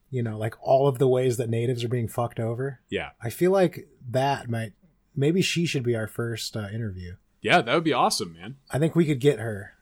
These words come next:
Speaker 1: Um, she spoke at, like, some of the Bernie rallies when I was protest, or when I was volunteering for Bernie.
Speaker 2: Yeah, I would love that. If, if, um, you should, you should send her this series,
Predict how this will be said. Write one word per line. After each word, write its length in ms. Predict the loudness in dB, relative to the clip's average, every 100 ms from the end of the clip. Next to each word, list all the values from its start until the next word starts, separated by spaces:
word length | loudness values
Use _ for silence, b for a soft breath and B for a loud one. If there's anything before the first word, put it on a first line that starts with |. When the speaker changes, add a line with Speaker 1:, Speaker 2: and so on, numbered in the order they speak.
| -8
Speaker 1:
Um, 280 | -6 -4 -2
she 160 | 0
spoke 360 | 0 4 4 4
at, 80 | 0
like, 140 | -2 -2
some 140 | -2
of 60 | -2
the 40 |
Bernie 300 | -2 -2 -2
rallies 380 | -2 -2 0 -2
when 100 | -2
I 100 | -6
was 300 | -6 -8 -10 -12
protest, 400 | -6 -4 -4 -6 -8
or 220 | -8 -8 -6
when 140 | -6
I 80 | -6
was 420 | -8 -8 -10 -10 -10
volunteering 440 | -8 -6 -4 -4
for 100 | -4
Bernie. 420 | -8 -6 -6 -8 -12 _ _ _ _ 2
Speaker 2:
Yeah, 160 | 4
I 140 | 8 8
would 140 | 10
love 220 | 8 6
that. 200 | 4 -4
If, 200 | -6 -14 -12
if, 280 | -6 -6 0
um, 580 | 2 2 2 -2 -8 -12 -18 _
you 120 | -4 6
should, 300 | 8 8 4
you 80 |
should 180 | 0 0
send 200 | 2 4
her 100 | 4
this 200 | 2 2
series, 640 | 2 2 2 0 -2 -4